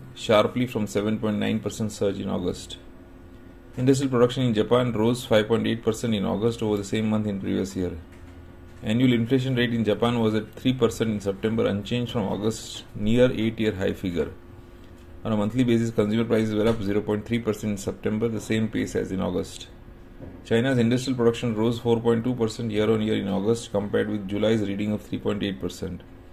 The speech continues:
It was the fourth straight month of growth in the industrial output. Q two F Y twenty-three results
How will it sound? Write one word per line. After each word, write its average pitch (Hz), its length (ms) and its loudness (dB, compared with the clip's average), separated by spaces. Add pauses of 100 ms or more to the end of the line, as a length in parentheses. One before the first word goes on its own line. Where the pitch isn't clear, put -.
(440)
It - 80 -10
was 113 180 2
the 117 60 4
fourth 135 300 4
straight 113 300 0
month 107 180 0
of 101 160 -2
growth 110 300 -2
in 110 100 -2
the 107 80 -2
industrial 95 440 -2
output. 90 280 -8 (1800)
Q 123 220 6
two 127 160 4
F 117 160 6
Y 120 100 10
twenty-three 117 720 0
results 117 960 0